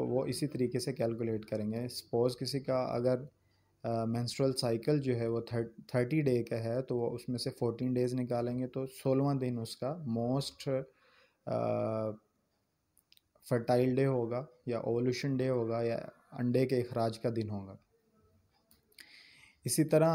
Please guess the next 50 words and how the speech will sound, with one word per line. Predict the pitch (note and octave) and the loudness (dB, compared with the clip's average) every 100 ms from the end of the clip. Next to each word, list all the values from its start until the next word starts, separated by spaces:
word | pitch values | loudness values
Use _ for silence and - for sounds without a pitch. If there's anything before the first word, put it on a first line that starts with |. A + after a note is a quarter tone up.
| D#3 | 4
अगर | C#3 C3+ | 4 4
किसी | C3+ D3 | 2 0
को | C#3+ C#3 | 2 0
छब्बीस | - A#2+ C3+ C3 | 0 2 2 4
दिन | C#3+ | 0
पे | C3+ C#3+ | 2 2
माहवारी | C#3 C3 B2 B2+ | 2 2 2 4
हो | C3+ B2+ | 2 2
रही | B2+ C3 | 0 0
है | D#3+ E3+ | -2 -4
तो | B2+ | -4
उसमें | B2 B2+ | -2 -2
से | B2+ | -4
छब्बीस | B2+ B2+ A#2+ A#2+ C3+ | -4 -4 0 0 0
में | B2+ | -4
से | B2+ | -4
चौदह | B2+ A#2+ B2 | -2 -2 -2
निकालेंगे | B2 A#2 A#2 A#2 A#2+ | -2 -2 -4 -4 -2
तो | B2+ | -2
बारहवाँ | A2+ A#2 B2 B2+ | 0 0 0 2
दिन | B2 B2 | 0 -2
उसका | A#2 - | -6 -4
जो | A#2 A#2 | -2 -2
है | A#2+ C3+ | -2 -2
most | A#2 A2+ - | -4 -4 -2
fertile | A2+ A2+ A#2+ B2 | 0 2 2 4
day | C3+ | 4
होगा, | C3+ B2+ F3+ - - _ - - | 2 0 -2 -4 -20 _ -20 -6
मतलब | B2 B2+ - | -2 0 2
अंडे | B2+ C3 C#3 | 4 6 4
के | C#3 C3+ | 4 0
इखराज | C#3+ - B2+ A#2+ A#2 | 0 -4 0 2 2
का | A#2 A#2 | 0 0
दिन | A2 | 0
होगा। | G#2 G2+ G#2 - _ _ _ _ - | -4 -6 -12 -16 _ _ _ _ -8
उससे | - C#3 | -2 0
तीन | D3 D3 | 2 4
दिन | D3+ C#3 | 4 6
पहले | C#3+ D#3 | 6 6
शामिल | D#3+ D3+ D#3 D3+ | 4 0 0 2
कर | D3+ C#3+ | 2 2
लें | D3+ | 2
और | C3 B2 | 0 0
तीन | B2 | 0
दिन | A#2+ A#2 | 0 0
बाद | A2 A2+ | 0 0
में | B2+ C3+ | 2 -2
शामिल | C3 B2 B2 | -2 -4 -4
कर | A#2 A#2 | -4 -4
लें | A2+ A#2 | -4 -8